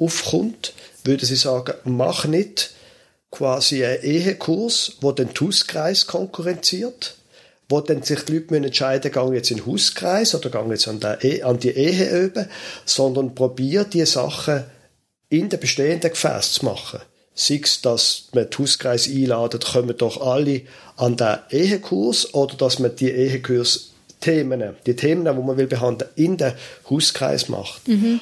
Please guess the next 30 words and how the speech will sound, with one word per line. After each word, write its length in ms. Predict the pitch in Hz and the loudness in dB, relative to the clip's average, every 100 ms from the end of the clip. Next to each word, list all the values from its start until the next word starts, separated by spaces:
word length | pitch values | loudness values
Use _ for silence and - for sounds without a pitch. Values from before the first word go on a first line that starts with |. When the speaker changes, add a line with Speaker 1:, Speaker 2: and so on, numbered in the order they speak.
| - | -4
Speaker 1:
Also 240 | - 123 151 | -2 0 2
unbedingt 540 | 165 190 160 170 165 | 2 0 0 0 -2
probieren, 640 | 156 139 143 160 156 151 - - _ _ _ _ _ _ _ | -2 0 2 2 2 -2 -4 -20 _ _ _ _ _ _ _
wenig 720 | 131 123 139 180 190 190 - - _ _ _ _ _ - | -4 0 2 2 0 -4 -8 -14 _ _ _ _ _ 0
Angebot 580 | 131 160 170 160 170 | 0 0 0 0 0
zu 120 | - 147 | 0 0
haben 300 | 160 208 - - - _ - _ _ _ _ _ _ _ | -2 -4 -6 -20 -20 _ -20 _ _ _ _ _ _ _
und 500 | - 135 135 - - | -2 -2 0 -6 -6
mehr 500 | 131 127 123 147 180 160 147 _ | -2 0 2 2 0 -2 -10 _
ein 120 | - 123 | -6 -2
Designer 540 | 139 - 120 156 180 | 0 0 0 -2 0
sein 200 | - 160 | 0 0
von 180 | 147 135 | -4 -2
einem 160 | 127 | -2
Prozess, 580 | 127 123 - 131 160 - | 0 0 0 -2 -4 -2
wo 80 | 139 | 0
die 200 | 127 156 | 0 0
Themen, 340 | 147 143 131 | 2 0 0
die 80 | 117 | 0
aufkommen, 540 | 190 190 - 151 175 185 | 0 0 0 0 0 -2
wo 160 | 135 131 | 0 0
die 260 | 127 147 160 | 0 -2 0
in 300 | - 170 190 | 2 0 0
diesem 220 | 147 143 | -2 -2
Prozess 460 | 139 131 123 127 - | -2 0 0 0 0
innen 400 | 131 127 120 117 - - _ _ _ | -2 0 -2 -2 -12 -20 _ _ _
verankert 800 | - - 131 123 151 - 147 143 | -2 0 2 2 0 0 0 0
und 420 | - 131 127 - - | 0 0 0 -2 0
behandelt 540 | 113 104 113 127 120 | 0 0 -2 -2 -2
werden. 340 | 104 98 - | -4 -6 -10